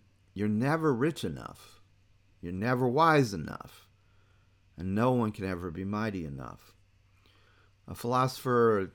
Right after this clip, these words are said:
uh, theologian Sir-, Soren Kierkegaard wrote, he said, "Sin is the despairing refusal to find your deepest identity in your relationship and service to God.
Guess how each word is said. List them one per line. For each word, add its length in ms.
uh, 220
theologian 580
Sir-, 380
Soren 340
Kierkegaard 840
wrote, 260
he 60
said, 240
"Sin 480
is 180
the 140
despairing 680
refusal 760
to 80
find 400
your 120
deepest 680
identity 960
in 140
your 120
relationship 840
and 100
service 480
to 100
God. 460